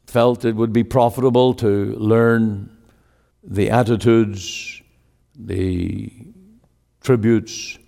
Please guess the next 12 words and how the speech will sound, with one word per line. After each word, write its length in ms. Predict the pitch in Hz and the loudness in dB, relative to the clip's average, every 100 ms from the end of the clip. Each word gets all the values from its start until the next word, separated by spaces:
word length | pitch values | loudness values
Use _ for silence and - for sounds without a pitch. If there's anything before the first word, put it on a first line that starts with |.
| _ _ _ _ - | _ _ _ _ -8
and 220 | 101 98 | -6 0
just 340 | 113 107 - - _ _ _ _ | 2 2 -2 -16 _ _ _ _
how 340 | - 113 104 | 0 2 2
people 340 | 101 117 101 98 | 0 -2 0 0
managed 500 | 101 104 98 85 82 | 2 2 0 -2 -2
that 200 | 92 - | -2 -4
funeral. 600 | - 113 82 - - _ _ _ _ _ _ | -6 -4 -4 -10 -20 _ _ _ _ _ _
So 200 | - 123 | -6 0
I 100 | 123 | 2
was 220 | 123 120 | 4 2
all 320 | 117 143 156 143 | 0 2 4 6
ears. 800 | 139 120 85 71 - - - | 6 4 2 -6 -16 -16 -16